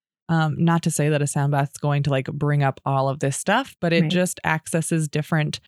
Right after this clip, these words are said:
Speaker 1: parts of your mind that you
Speaker 2: Mm-hmm.
Speaker 1: don't have access to just on a consistent, regular day-to-day basis. So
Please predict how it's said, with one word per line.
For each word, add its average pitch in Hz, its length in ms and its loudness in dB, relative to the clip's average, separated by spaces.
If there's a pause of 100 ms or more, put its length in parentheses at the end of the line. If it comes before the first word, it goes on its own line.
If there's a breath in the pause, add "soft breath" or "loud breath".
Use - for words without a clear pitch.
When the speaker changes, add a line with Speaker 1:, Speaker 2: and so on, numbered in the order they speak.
Speaker 1:
parts 165 360 0
of 156 80 0
your 156 120 2
mind 147 440 4
that 160 160 4
you 143 80 2
Speaker 2:
Mm-hmm. 160 80 4
Speaker 1:
don't 147 200 6
have 143 160 2
access 135 480 0
to 151 280 -4
just 139 260 -8
on 131 140 0
a 131 180 0 (180)
consistent, 143 640 0 (160)
regular 143 380 0
day-to-day 143 380 0
basis. 165 440 0
So 156 400 0